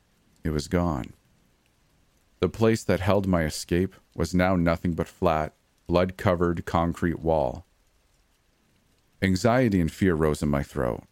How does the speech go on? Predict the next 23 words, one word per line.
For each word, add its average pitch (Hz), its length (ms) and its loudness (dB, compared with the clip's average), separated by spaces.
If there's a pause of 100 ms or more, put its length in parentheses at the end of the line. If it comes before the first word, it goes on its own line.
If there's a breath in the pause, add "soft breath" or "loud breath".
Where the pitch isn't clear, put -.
(300)
as 90 160 2
another 87 320 2
scream 92 480 0
flooded 95 400 0
the 78 80 0
room, 67 360 -6 (240)
and 90 160 2
I 101 120 2
looked 98 260 -2
around 92 360 0
to 76 60 -6
find 80 300 -2
its 73 160 -4
source. 76 560 -4 (1800)
On 104 140 2
a 107 60 2
table 127 440 2
in 90 140 2
the 78 40 2
middle 85 240 2
of 85 120 0
the 80 100 0
room 78 400 0